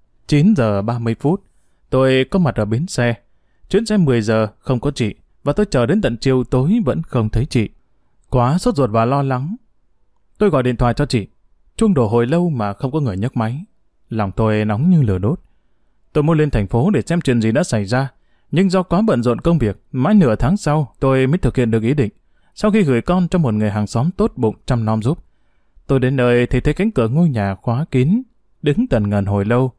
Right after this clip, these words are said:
tôi sang nhà bên cạnh hỏi thăm. Người đàn bà chạc sáu mươi tuổi ngơ ngác nhìn tôi. "Cô không biết gì à?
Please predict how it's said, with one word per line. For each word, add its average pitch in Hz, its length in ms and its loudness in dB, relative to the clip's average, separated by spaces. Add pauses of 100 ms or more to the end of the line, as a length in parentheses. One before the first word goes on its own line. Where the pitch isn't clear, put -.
tôi 131 260 2
sang 156 260 -2
nhà 113 100 0
bên 156 200 0
cạnh 113 220 -2
hỏi 101 220 -2
thăm. 120 220 -2 (440)
Người 139 120 0
đàn 135 140 0
bà 135 120 0
chạc - 240 -2
sáu 143 160 -2
mươi 208 180 2
tuổi 110 260 0
ngơ 156 220 2
ngác 190 340 0
nhìn 104 180 2
tôi. 113 240 0 (1300)
"Cô 123 400 2
không 131 260 -2
biết 208 220 0
gì 110 140 -2
à? - 160 -14